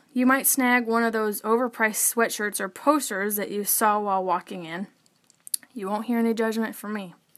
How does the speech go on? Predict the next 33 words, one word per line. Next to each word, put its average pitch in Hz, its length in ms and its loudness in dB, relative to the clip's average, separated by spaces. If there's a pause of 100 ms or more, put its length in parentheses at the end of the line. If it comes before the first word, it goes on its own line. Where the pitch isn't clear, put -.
(120)
I've 196 160 -4
done 202 160 -6
it 190 60 -8
before. 202 400 -8 (920)
After 285 280 4
that, 202 260 2 (640)
everyone 302 440 4
leaves 240 300 2
and 214 140 -4
heads 214 260 -2
home, 190 360 -6 (200)
um, 190 300 -10
still 285 280 4
in 262 140 4
shock 226 560 4 (140)
that 202 220 -10
they 202 100 -4
just 277 320 0
got 254 160 0
to 226 80 -4
see 233 340 4
one 220 220 -2
of 196 80 -6
the 196 120 -2
world's 208 500 0
best 214 340 0
pop 180 240 0
singers. - 500 -8 (1300)
So 220 160 0
there 247 180 6
you 311 140 0
have 320 240 4
it, - 260 -4